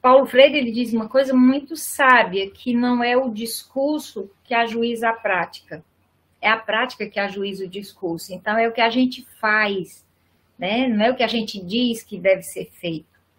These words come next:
ou que diz que faz, é o que os alunos enxergam. Então, se como professor e professora eu der esse testemunho, eu creio que os,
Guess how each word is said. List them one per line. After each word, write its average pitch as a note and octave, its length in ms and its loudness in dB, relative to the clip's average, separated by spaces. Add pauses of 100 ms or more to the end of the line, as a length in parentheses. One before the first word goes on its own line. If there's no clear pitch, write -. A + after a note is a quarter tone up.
(200)
ou G3 180 0
que F#3+ 140 -10
diz F#3 320 -6
que - 120 -20
faz, - 260 0
é A#3+ 60 0
o A#3+ 60 -4
que D4 180 -4
os C#4+ 140 -2
alunos B3+ 440 2
enxergam. G3+ 840 -2 (440)
Então, D#4+ 320 2
se E4+ 260 -4
como F#4 300 0
professor E4 580 2
e C4 80 2
professora C4 680 2
eu A3 100 -2
der B3 160 4
esse C4+ 140 -2
testemunho, A3+ 640 2
eu A3+ 100 2
creio A#3 260 2
que A#3 160 -6
os, G#3+ 360 -6